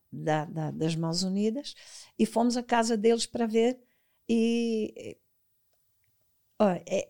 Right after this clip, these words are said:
quando se entra, dá-se um aperto no coração. Eles dormem num colchão no chão. E, e não tinham praticamente nada. Eles estão na Casa da Câmara, ok?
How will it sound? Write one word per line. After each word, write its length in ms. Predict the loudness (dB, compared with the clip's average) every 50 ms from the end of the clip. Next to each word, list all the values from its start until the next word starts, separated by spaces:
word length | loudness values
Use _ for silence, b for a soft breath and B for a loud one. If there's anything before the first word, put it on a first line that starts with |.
| -2
quando 200 | 2 4 4 6
se 180 | 4 4 4 4
entra, 580 | 2 2 2 2 0 0 -2 -6 -12 -12 -12 -14 b b b b
dá-se 460 | 0 2 2 4 4 2 2 2 4
um 260 | 4 4 2 2 0 -2
aperto 580 | -2 -2 -4 _ 6 6 6 6 6 2 -2
no 100 | -2 -2
coração. 760 | 0 0 0 0 0 -2 -4 -6 -4 -2 -2 0 0 0 0
Eles 160 | 0 -2 0
dormem 340 | 0 2 2 2 2 0 0
num 120 | -2 0 2
colchão 420 | 2 4 4 4 4 4 2 0
no 120 | 0 -2 -2
chão. 440 | -4 -4 -2 0 0 -2 -2 -6 _ _ _ _ _ _ _ _ _ _ _ _ _ _ -12 -8
E, 500 | -6 -4 -2 -2 -2 0 0 0 0 -2 -2 -4 -8 -10 -12 _ _ _ _ _ _ _
e 100 | 0 2
não 140 | 2 2 2
tinham 400 | 0 0 0 0 0 0 0 0
praticamente 680 | 0 0 0 0 -2 -2 -2 0 0 0 -2 -4 -6 -6
nada. 580 | -4 0 4 4 6 6 6 4 0 0 -2 -8 _ _ _ _ _ _ _ _ -10
Eles 120 | -6 -4 2
estão 200 | 4 6 6 6
na 80 | 6
Casa 280 | 4 4 4 4 4 4
da 120 | 4 2
Câmara, 400 | 2 2 4 4 4 4 2 0
ok? 400 | -2 -2 -2 0 0 2 2 0